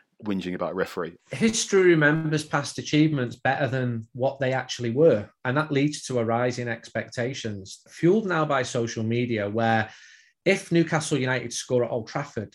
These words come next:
Speaker 2: there's this surge of people saying, "Ollie's gotta go, he, he, he's not good enough." I don't think it leads to, to realism in the world. I'll mention the treble season one more time without being accused of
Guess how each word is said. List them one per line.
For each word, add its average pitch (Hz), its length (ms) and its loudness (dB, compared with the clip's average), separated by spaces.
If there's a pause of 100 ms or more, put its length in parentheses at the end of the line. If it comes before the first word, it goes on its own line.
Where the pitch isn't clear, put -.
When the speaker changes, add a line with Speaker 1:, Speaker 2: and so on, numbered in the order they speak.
Speaker 2:
there's 160 160 -4
this 170 160 -2
surge 214 420 2
of 156 120 -4
people 180 320 -2
saying, 127 520 -2
"Ollie's 127 280 0
gotta 117 220 -2
go, 127 200 2
he, 117 380 -4
he, 127 180 -6
he's 120 160 -4
not 123 200 -6
good 180 140 2
enough." 113 300 -4
I 139 60 -6
don't 220 280 0
think 202 200 -4
it - 160 -4 (480)
leads 170 560 4
to, 127 360 0
to 120 140 -4
realism 160 600 2
in 127 120 -2
the 117 80 -2
world. 104 380 -2 (500)
I'll 143 100 4
mention 165 380 2
the 147 60 -2
treble 135 320 0
season 117 400 -2
one 113 180 0
more 107 200 -2
time 160 300 -2
without 131 340 2
being 123 180 2
accused 117 380 -2
of 113 160 -2